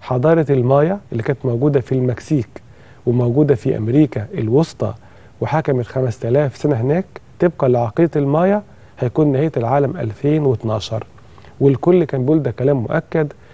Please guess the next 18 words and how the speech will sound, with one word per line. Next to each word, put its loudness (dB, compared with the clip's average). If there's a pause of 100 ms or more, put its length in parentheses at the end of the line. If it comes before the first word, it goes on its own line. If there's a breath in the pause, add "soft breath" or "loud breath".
(220 soft breath)
وعمر 2
المايا 2
دول 0
ما 0
غلطوا، 0 (380 soft breath)
وكل 2
توقعاتهم -2
مظبوطة، 0 (380 soft breath)
كل 4
نبوءاتهم 0
دقيقة، -6
كل 0
ده -2
كلام -4
فارغ -4
في -12
كلام -2
فارغ، 0